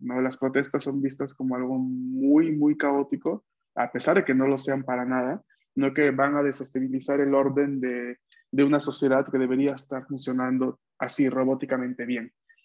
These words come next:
Entonces nadie protesta, casi nadie alza la voz, casi nadie, ni siquiera en Twitter, ni siquiera en Twitter, o sea, es <laughs> lo peor.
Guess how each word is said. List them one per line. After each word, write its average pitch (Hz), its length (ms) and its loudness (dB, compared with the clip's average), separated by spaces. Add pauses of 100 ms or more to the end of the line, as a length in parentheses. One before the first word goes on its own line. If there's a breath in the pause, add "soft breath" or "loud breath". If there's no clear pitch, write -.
Entonces 135 440 2
nadie 143 440 6
protesta, 165 680 0 (840)
casi 135 340 0
nadie 151 400 4
alza 143 300 0
la 131 100 -2
voz, 139 420 -6 (380)
casi 131 300 0
nadie, 131 720 4
ni 139 80 4
siquiera 139 280 2
en 165 80 0
Twitter, 131 340 -4 (380)
ni 123 140 -10
siquiera 175 340 -2
en 147 100 0
Twitter, - 340 -2
o 127 60 -4
sea, 135 140 2
es 139 120 4
<laughs> 151 340 4
lo 139 240 2
peor. 127 300 -2